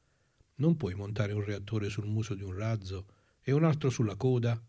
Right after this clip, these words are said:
e aspettarti che il razzo voli. Tutto quello che sta in mezzo andrà in pezzi." "Era così una volta.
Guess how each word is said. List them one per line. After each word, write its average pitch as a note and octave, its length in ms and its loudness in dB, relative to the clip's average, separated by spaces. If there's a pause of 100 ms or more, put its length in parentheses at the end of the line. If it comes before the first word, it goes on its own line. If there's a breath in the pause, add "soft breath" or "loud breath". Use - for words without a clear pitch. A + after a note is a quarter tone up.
e - 100 -2
aspettarti G#2 600 -2
che G2+ 80 -8
il F#2+ 80 -6
razzo G2 340 -8
voli. F2+ 420 -8 (640 soft breath)
Tutto D3+ 340 2
quello A2+ 220 2
che G2+ 100 -8
sta G2+ 160 -8
in F#2+ 100 -6
mezzo - 600 -12
andrà F#2+ 260 -6
in F#2+ 140 -6
pezzi." - 460 -6 (1400)
"Era A2 240 -2
così A#2 420 -2
una A2+ 220 2
volta. G2+ 640 0